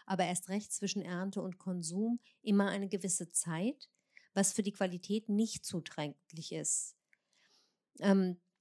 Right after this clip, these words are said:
frisch geerntetes Gemüse zu essen wäre sinnvoller, aber das ist natürlich nur ganz selten möglich. Was ich aber so gut wie gar nicht mehr mache, ist Essen vorzukochen.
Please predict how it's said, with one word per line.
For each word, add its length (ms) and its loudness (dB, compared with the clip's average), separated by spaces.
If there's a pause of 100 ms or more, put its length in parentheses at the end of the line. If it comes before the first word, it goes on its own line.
(380)
frisch 380 4
geerntetes 680 -2
Gemüse 480 0
zu 140 -2
essen 320 0
wäre 240 0
sinnvoller, 720 0
aber 160 -6
das 220 -4
ist 100 2
natürlich 480 -2
nur 140 -4
ganz 240 -2
selten 360 -4
möglich. 640 -4 (1120)
Was 240 6
ich 140 0
aber 160 0
so 140 -2
gut 340 -6
wie 180 -2
gar 260 2
nicht 220 -2
mehr 140 2
mache, 340 -2
ist 220 -6
Essen 240 -2
vorzukochen. 920 -4